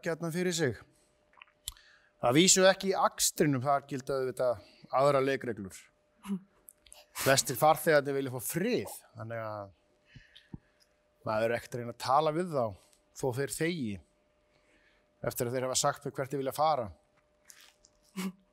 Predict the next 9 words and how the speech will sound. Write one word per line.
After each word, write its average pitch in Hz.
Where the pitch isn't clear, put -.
Þeir 120
vilja 131
kannski 143
fara 139
upp 143
í 127
Árbæ, 175
þá 160
bara 165